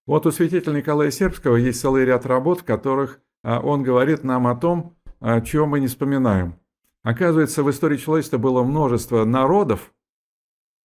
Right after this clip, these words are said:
которые просто исчезли с лица земли. Мы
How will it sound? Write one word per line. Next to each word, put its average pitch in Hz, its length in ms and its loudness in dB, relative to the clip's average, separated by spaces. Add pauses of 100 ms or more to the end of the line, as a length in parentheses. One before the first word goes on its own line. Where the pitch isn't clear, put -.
(240)
которые 147 420 2
просто 170 420 -2
исчезли 127 500 -2
с - 120 -10
лица 110 320 0
земли. 117 420 -2 (760)
Мы 165 280 2